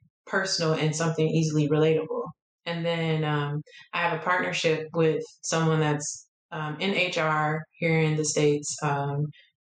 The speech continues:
she's amazing, and it's called D E and I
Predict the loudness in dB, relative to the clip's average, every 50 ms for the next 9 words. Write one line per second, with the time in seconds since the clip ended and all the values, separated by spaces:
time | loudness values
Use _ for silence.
0 | _ _ -12 -10 -6 -4 -2 -2 0 0 2 2 2 2 0 0 0 0 0 0
1 | -2 -4 -2 0 2 2 2 0 0 -2 0 0 0 0 -2 -4 -2 0 2 2
2 | 4 2 2 2 4 4 4 4 2 2 0 2 4 4 4 4 4 2 0 0
3 | 2 0 2 2 0